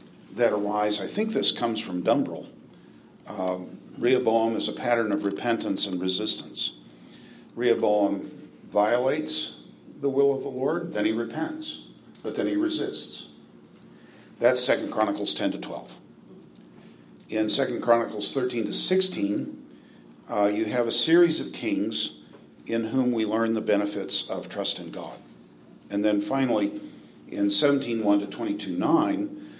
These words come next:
unholy alliances result in compromise and disaster. We're not gonna go through all of this. We're gonna pick out certain portions of all that to talk about as we go. But we need to think about the world in which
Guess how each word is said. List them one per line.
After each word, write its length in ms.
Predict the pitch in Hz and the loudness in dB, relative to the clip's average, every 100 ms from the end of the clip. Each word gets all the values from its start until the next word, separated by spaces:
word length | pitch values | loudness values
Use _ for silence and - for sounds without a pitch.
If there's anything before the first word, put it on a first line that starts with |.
| - - | -14 -2
unholy 560 | 123 127 120 120 110 | 0 2 2 2 2
alliances 760 | 101 101 123 117 104 101 101 95 | 2 0 0 0 0 0 -2 -4
result 440 | 98 101 101 101 | -2 2 2 2
in 100 | - | -6
compromise 720 | - 117 107 95 92 92 90 | -2 0 0 -2 -4 -4 -6
and 100 | 90 | -8
disaster. 720 | 87 85 104 92 - - 73 - - - - - | -8 -6 -6 -4 -6 -6 -14 -16 -20 -20 -14 2
We're 160 | 131 | 4
not 180 | 135 135 | 4 2
gonna 160 | 113 104 | 0 0
go 240 | 101 131 | 2 2
through 260 | 131 113 117 | 0 -4 0
all 360 | 113 110 101 | 2 4 2
of 60 | 95 | 2
this. 320 | 101 98 - | 0 0 0
We're 140 | 127 | -2
gonna 160 | 123 104 | 0 -2
pick 300 | - 135 127 | -2 -2 0
out 360 | 127 117 120 - - - - - - | 2 4 2 -6 -18 -20 -20 -20 -12
certain 440 | - - 127 104 | -6 -2 -2 -2
portions 600 | - 135 135 - 104 98 107 | -2 2 2 2 0 0 2
of 220 | 98 95 | 2 0
all 180 | 95 95 | -2 -2
that 240 | 95 90 | -6 -6
to 100 | 95 | -10
talk 300 | - 113 101 | -4 -2 -2
about 300 | 95 90 87 | -2 -4 -4
as 160 | 90 90 | -4 -6
we 100 | 87 | -2
go. 400 | 104 101 - - - - - - - | 2 4 2 -8 -14 -16 -18 -20 -4
But 160 | 156 170 | 0 4
we 100 | 160 | 6
need 220 | 156 - | 6 6
to 120 | 165 | 2
think 320 | - - 214 196 | 2 2 4 6
about 280 | - 139 | 6 4
the 100 | - | 2
world 540 | 113 113 170 185 - 104 | 2 4 6 6 6 0
in 140 | 110 | -2
which 540 | 120 123 - - - | 0 0 0 -2 -6